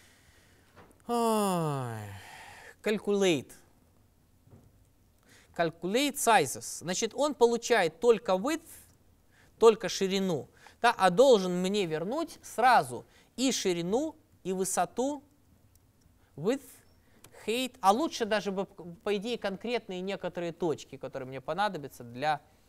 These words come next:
собственно, строительства. Ну ладно, я, я щас только размеры. Width и height. То есть, короче говоря, на самом деле он должен будет по ширине посчитать высоту. А учитывая, что ширина уже есть, то я сделаю щас просто вот так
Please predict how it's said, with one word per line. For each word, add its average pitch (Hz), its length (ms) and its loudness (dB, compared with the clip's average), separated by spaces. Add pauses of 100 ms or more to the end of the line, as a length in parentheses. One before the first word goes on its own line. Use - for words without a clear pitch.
(240)
собственно, 156 480 -6
строительства. 131 640 -6
Ну 247 100 -4
ладно, 180 240 4
я, 175 120 0
я 185 200 -2
щас 190 160 -4
только 202 300 0
размеры. 147 500 -4 (120)
Width 247 340 -8
и 175 60 -8
height. 143 360 -4 (340)
То 202 60 -4
есть, 190 100 -6
короче 247 340 4
говоря, 214 280 -4
на 226 60 -4
самом 208 240 -2
деле 226 180 0
он 190 80 -4
должен 190 260 -4
будет 180 240 -4
по 180 260 0 (220)
ширине 233 460 -4
посчитать - 480 -6
высоту. 175 400 -4
А 156 100 0
учитывая, 220 480 -4
что 175 320 -6
ширина 185 380 -4
уже 165 180 -2
есть, 233 240 -6
то 196 80 -4
я 185 100 0
сделаю 175 300 -4
щас 170 180 -8
просто - 380 -14
вот 123 140 -14
так - 120 -20